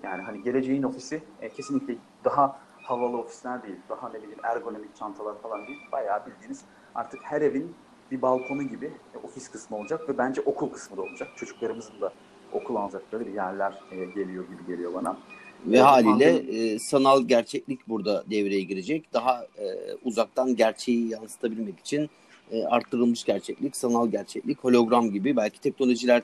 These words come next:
Speaker 2: e, daha yaygın kullanılmaya
Speaker 1: Tabii.
Speaker 2: başlanacak. Doğru mu sence de?
Speaker 1: Öğretmenlerimizin verdiği eğitimlerden öğretmenlerimiz de memnun değil. Yani ben hani şeylere bak, yani raporlar falan şey değil, normal etraftaki öğretmenlere sorsanız,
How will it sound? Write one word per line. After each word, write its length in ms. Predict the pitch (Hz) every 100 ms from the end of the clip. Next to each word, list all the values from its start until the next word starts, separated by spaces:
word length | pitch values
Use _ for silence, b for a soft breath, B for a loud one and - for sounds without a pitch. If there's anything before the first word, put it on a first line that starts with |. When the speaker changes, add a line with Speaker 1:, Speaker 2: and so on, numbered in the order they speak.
| -
Speaker 2:
e, 280 | 101 87 90
daha 180 | 107 113
yaygın 320 | 107 98 139 135
kullanılmaya 320 | 123 123 127
Speaker 1:
Tabii. 80 | 95
Speaker 2:
başlanacak. 360 | - 92 90 92
Doğru 180 | 107 151
mu 160 | 107
sence 300 | 92 98 92
de? 360 | 90 - - 127
Speaker 1:
Öğretmenlerimizin 800 | 139 139 143 147 151 151 147 147
verdiği 260 | 139 139 143
eğitimlerden 540 | 139 139 151 147 139
öğretmenlerimiz 640 | 135 135 135 139 139 139 123
de 60 |
memnun 340 | 110 104 101 95
değil. 180 | 120 -
Yani 200 | 95 87 90 _ _ _ -
ben 220 | 107 110 -
hani 180 | 104 101 - -
şeylere 260 | 120 123
bak, 180 | 127 - - _ _ - - -
yani 140 | 92 85 -
raporlar 460 | 110 - 101 101 95 - _
falan 260 | 107 101 98
şey 120 | 107
değil, 100 | - 165
normal 280 | 110 104 110 -
etraftaki 440 | 165 101 - -
öğretmenlere 400 | 120 110 107 104
sorsanız, 280 | - - 139